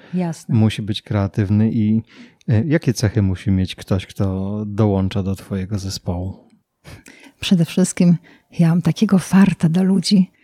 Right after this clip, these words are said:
Speaker 1: Takich spotykam interesujących, kreatywnych i, a, takich pięknie wewnętrznie, y,
Speaker 2: Co to znaczy?
Speaker 1: Co to znaczy? Dobrze się rozumiemy. Zależy nam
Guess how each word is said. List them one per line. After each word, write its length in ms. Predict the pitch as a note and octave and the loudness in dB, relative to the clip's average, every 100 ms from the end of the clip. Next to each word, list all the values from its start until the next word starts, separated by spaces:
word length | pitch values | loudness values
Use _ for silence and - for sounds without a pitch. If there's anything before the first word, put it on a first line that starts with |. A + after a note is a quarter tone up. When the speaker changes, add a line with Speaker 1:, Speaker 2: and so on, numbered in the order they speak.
| _ _ _ _ | _ _ _ _
Speaker 1:
Takich 380 | A3+ A#3 - - | 0 0 0 -4
spotykam 920 | - - F#3+ - A#3 G#3 G3+ G3+ G3+ F3 - _ _ _ _ _ _ - - - - | -6 -4 -4 -2 -2 0 2 4 2 0 -12 _ _ _ _ _ _ -14 -12 -12 -2
interesujących, 1120 | A#3 G#3+ A3+ G#3+ - A3 G#3 A#3+ A3+ B3 G3 | 2 4 2 -2 0 2 4 4 4 2 -2
kreatywnych 1080 | - G#3 A3 A3+ G#3+ A3+ G#3+ G#3+ G#3 G3 - | -2 0 4 4 2 0 2 4 2 0 0
i, 240 | G#3 G#3 - _ - - _ _ - | 2 2 -2 _ -20 -20 _ _ -8
a, 340 | G#3 G3 F#3 F3 - | -2 0 0 -4 -2
takich 220 | A#3 A#3+ | 0 0
pięknie 440 | - F4+ E4+ F4+ | 0 -4 -4 -2
wewnętrznie, 920 | D#4 D#4+ A#3+ E3 E3 - F#3 F3+ F#3 - G3 F#3+ F3+ F3+ F3 | 2 6 6 4 -4 -4 -2 0 -2 -4 -4 -2 -2 -2 -4
y, 40 | F3 | -2
Speaker 2:
Co 140 | A#2 | -2
to 140 | - F#2 | 0 0
znaczy? 480 | F#2+ F2+ - A2 F#2 - - _ _ _ - G#3 - | 2 -2 -2 -2 -2 -10 -20 _ _ _ -12 -12 -10
Speaker 1:
Co 180 | - C4 | -10 -4
to 100 | B3 | 2
znaczy? 340 | B3 A#3 B3 _ G#3 | 2 2 -6 _ -8
Dobrze 480 | F#3 C#4+ B3+ C#4 | 0 2 4 4
się 320 | - A3+ A3+ G#3+ - | 2 4 4 4 0
rozumiemy. 640 | G#3 G3 F#3+ F#3 E3 D3+ - A3 | 0 0 2 0 0 -8 -10 -4
Zależy 500 | F#3+ B3 C4+ A3 A3+ | 2 4 4 6 6
nam 420 | G#3+ G#3+ A3 | 6 6 4